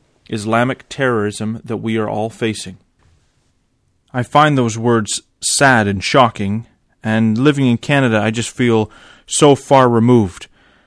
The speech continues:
But I think you can see the character of the people that are being developed there is going to be incredible. But I think the words of Psalm a hundred and twenty are very appropriate, verse six and seven.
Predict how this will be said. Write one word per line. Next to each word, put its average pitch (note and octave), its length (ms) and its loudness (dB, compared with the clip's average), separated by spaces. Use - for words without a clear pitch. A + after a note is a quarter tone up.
But B2+ 120 2
I B2 80 4
think - 480 -2
you A2+ 120 -4
can A#2+ 180 -4
see B2 400 2
the G#2 140 -6
character B2 640 -2
of G2+ 120 -6
the G#2 80 -6
people B2+ 360 -6
that G#2 120 -4
are G#2 80 -6
being A2 300 0
developed A2+ 500 0
there G#2+ 300 0
is A2 200 -4
going A2+ 280 -2
to G#2+ 120 -10
be G2 360 -6
incredible. G2+ 680 -4
But A#2 120 0
I A#2 80 4
think - 380 -4
the A2+ 420 -4
words B2 400 2
of A2+ 100 -6
Psalm A2+ 320 0
a G#2 40 -2
hundred A#2+ 320 -2
and A2 120 -4
twenty B2+ 360 0
are G#2 100 0
very A#2 300 2
appropriate, G2+ 600 -2
verse G#2 240 -4
six - 280 -8
and A2 120 -4
seven. G2+ 400 -2